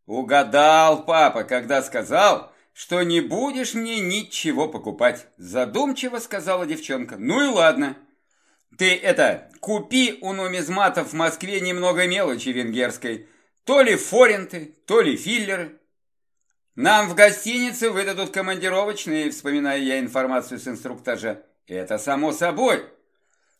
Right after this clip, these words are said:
Но у них там в аэропорту туалеты платные, а ждать, пока все багаж получат и соберутся выезжать, долго. А так у тебя мелочь какая-то будет», поясняет Ленка. «Перевариваю.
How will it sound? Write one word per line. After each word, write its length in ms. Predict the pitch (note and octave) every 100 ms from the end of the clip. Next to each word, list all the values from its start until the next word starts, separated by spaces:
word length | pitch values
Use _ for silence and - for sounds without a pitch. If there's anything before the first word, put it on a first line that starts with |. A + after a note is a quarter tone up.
| -
Но 340 | D#3 A#3 A#3
у 40 |
них 320 | A3+ C4 D4 -
там 240 | F#3 D3
в 60 | F3+
аэропорту 680 | F3+ F3 F3 F3+ - B2+
туалеты 720 | - F#3+ F#3 F3+ F#3+ - F3+
платные, 720 | C#3+ F3+ F3 F#3+ C3 G2 F2+ -
а 200 | D#3 E3
ждать, 440 | D3 B2 F3 D3+ -
пока 360 | C#3 C3+ D#3
все 300 | B2+ - D3+
багаж 500 | D3+ B2 G#2+ D3+ F#3+
получат 500 | A3 G#3+ G3+ - D3
и 60 | C3+
соберутся 600 | D3+ C#3 D3+ E3+ - C#3
выезжать, 640 | C3 B2+ G#2+ C#3+ D#3 -
долго. 680 | A#2+ C#3 F3 D3 A2 G#2+ - _ _ _ _ _
А 200 | - F#3+
так 280 | F#3+ B3+ C4+
у 60 | B3+
тебя 240 | F3+ D#3
мелочь 320 | B2+ D3 C#3
какая-то 440 | - C#3+ C#3+ C3+ C3+
будет», 440 | A#2+ A#2+ - -
поясняет 600 | F#2+ F#2 F2 G#2+ A#2 C3+
Ленка. 480 | F#3+ A#3 C4 B3+ A#3+ _ _ _ _ _ _
«Перевариваю. 1080 | F#3 G3+ G#3 C#4 C4 A#3 A3+ B3 B3+ A3+